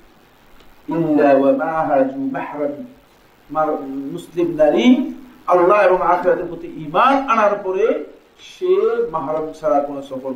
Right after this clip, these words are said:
করবে না, কারণ বাহির সফর করতে গেলে আমার বাস্তব অভিজ্ঞতা আছে, হঠাৎ করে আপনি কোথাও গিয়ে অসুস্থ হয়ে পড়লেন, তাহলে কি হবে সেখানে?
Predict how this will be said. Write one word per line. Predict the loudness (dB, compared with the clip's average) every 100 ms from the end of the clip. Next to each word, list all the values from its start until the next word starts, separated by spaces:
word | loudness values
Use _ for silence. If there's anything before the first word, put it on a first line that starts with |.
| -10
করবে | -8 -4
না, | 0 -2 -4 -16 -8
কারণ | -4 -2 -4
বাহির | -4 -2 -2
সফর | -4 -8
করতে | -8 -8 -6
গেলে | 2 2 2 -2 -14 -20 _ _ _ _ -2
আমার | 0 0
বাস্তব | 0 -2 -2 -2
অভিজ্ঞতা | -2 -4 -2 -2
আছে, | -2 -12 -20 _ _ _ _ _ _ -4
হঠাৎ | 0 0 0
করে | 0 2
আপনি | 0 -2
কোথাও | 0 0
গিয়ে | 0 -4
অসুস্থ | -4 -6
হয়ে | -4 -2
পড়লেন, | -2 -4 -4 -10 -20 -20 -20 -20 -20 _ _ -12
তাহলে | -10 -8
কি | -4
হবে | -4 -4
সেখানে? | -6 -6 -6